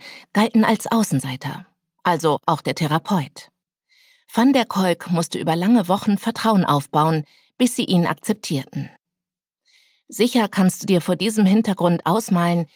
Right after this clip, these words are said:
wie schwer sich Menschen mit P T B S damit tun, enge Beziehungen zu Partnern, Freundinnen oder Kindern zu unterhalten.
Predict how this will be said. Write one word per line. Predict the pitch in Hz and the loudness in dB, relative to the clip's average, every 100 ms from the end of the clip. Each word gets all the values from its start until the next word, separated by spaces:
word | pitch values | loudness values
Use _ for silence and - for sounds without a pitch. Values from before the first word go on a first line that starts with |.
| _ _ | _ _
wie | 196 | -4
schwer | 175 - 247 | -2 0 0
sich | 240 180 | 0 -2
Menschen | 165 220 240 - 165 | 0 0 0 0 0
mit | 156 147 - | 0 -2 -8
P | - 196 | -4 -2
T | 185 160 | 0 0
B | 160 - | 0 0
S | 190 - | -2 -2
damit | 160 160 151 | -2 -2 -4
tun, | 190 175 165 - - - - | -2 0 0 -4 -16 -10 2
enge | 240 233 | 4 4
Beziehungen | 202 190 - 226 202 175 | 0 -4 0 4 4 2
zu | - 165 | 0 -4
Partnern, | 156 196 - 175 160 147 | -2 -2 0 0 0 -2
Freundinnen | - 160 202 185 165 160 | -2 2 4 4 4 2
oder | - 165 156 | 2 0 2
Kindern | 226 247 180 139 | 4 4 4 0
zu | - | -2
unterhalten. | 120 143 147 143 - - 160 | -4 -4 -2 -2 -2 -8 -12